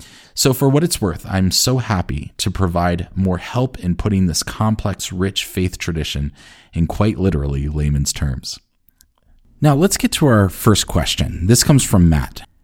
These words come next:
Matt asks, "Did you consider becoming Eastern Orthodox in your journey to Catholicism?" Well, this is a great question, Matt. Thank you for this. This is also a question I get a lot of.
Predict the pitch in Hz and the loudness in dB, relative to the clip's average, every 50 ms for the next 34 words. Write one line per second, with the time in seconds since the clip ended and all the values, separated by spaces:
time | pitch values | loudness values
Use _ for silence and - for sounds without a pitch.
0 | _ _ _ - 120 127 123 113 104 98 95 - - 120 120 127 185 190 - 214 | _ _ _ -4 -2 -2 -2 -4 -6 -6 -6 -6 -6 -6 -4 -4 -2 2 2 2
1 | - - 165 143 131 120 - 123 110 101 - 107 101 - - 101 95 - - 90 | 2 2 -2 -2 -2 2 4 4 4 4 4 2 -2 -2 0 -2 -2 -2 -2 -4
2 | 95 - - 76 62 71 76 - - 90 87 85 80 80 82 85 82 82 76 - | -4 -4 -4 -6 -6 -6 -8 -6 -2 0 0 0 0 -2 -2 -2 0 -2 -2 -4
3 | - - 82 76 76 - - - - - - 76 73 73 76 - - - 71 - | -4 -4 -2 -2 -2 -4 -6 -8 -8 -4 -4 -4 -2 -2 -2 -4 -4 -4 -6 -6
4 | 69 76 80 87 104 113 - 123 110 92 107 101 92 - 113 101 - - 113 98 | -6 -6 -2 0 0 2 2 2 2 2 2 0 0 0 0 0 0 2 2 2
5 | 98 98 92 - - 107 104 - 113 107 - - 104 104 117 120 - - - - | 2 2 0 0 -2 0 0 0 0 -2 0 0 0 2 2 2 0 -2 -6 -8
6 | - - - - - 127 143 160 156 - 160 131 117 - - - - - - - | -18 -18 -12 -6 -2 0 2 2 2 2 2 0 0 0 0 0 0 0 0 0
7 | 107 98 76 95 95 90 92 85 80 80 76 71 64 - - - - - - | 0 2 2 0 -2 0 0 0 0 -2 -2 -4 -6 -8 -10 -14 -14 -16 -20